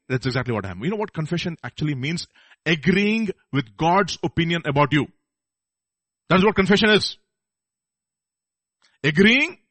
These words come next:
God's, to God's opinion about you. Like, for example, like Pastor was saying, no, the other day when Adam came, God knew what Adam do, did.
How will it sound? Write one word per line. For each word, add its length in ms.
God's, 460
to 80
God's 440
opinion 400
about 300
you. 180
Like, 180
for 80
example, 300
like 220
Pastor 240
was 120
saying, 180
no, 100
the 80
other 140
day 140
when 160
Adam 300
came, 160
God 220
knew 160
what 180
Adam 300
do, 120
did. 220